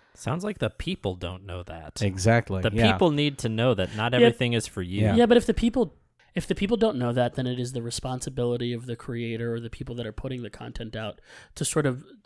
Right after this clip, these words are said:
Speaker 3: to, to, to dress it up better, to, to make people know, right? Like, it's, it's fine that we think Kevin Feige knows it because we do a Marvel podcast and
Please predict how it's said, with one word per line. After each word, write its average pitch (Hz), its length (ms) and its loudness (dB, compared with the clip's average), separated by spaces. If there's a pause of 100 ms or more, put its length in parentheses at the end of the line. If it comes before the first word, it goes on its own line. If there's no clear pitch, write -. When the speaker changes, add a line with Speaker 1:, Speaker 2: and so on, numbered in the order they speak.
(160)
Speaker 3:
to, 147 140 -2
to, 131 260 -4
to 123 160 -8
dress 131 320 -4
it 120 80 -2
up 110 140 -8
better, 80 320 -12
to, - 80 -8
to - 180 -8
make 151 300 2
people 127 280 -4
know, 104 300 -6
right? 120 260 0
Like, 135 220 2 (340)
it's, - 220 6 (100)
it's - 160 4
fine 233 300 8
that 202 140 6
we 165 160 4
think - 340 2 (140)
Kevin 160 260 6
Feige 143 400 2
knows 127 240 4
it 131 80 0
because 127 260 0
we 131 140 2
do 127 160 4
a 123 60 4
Marvel 123 320 2
podcast 120 580 -4 (100)
and 120 280 -4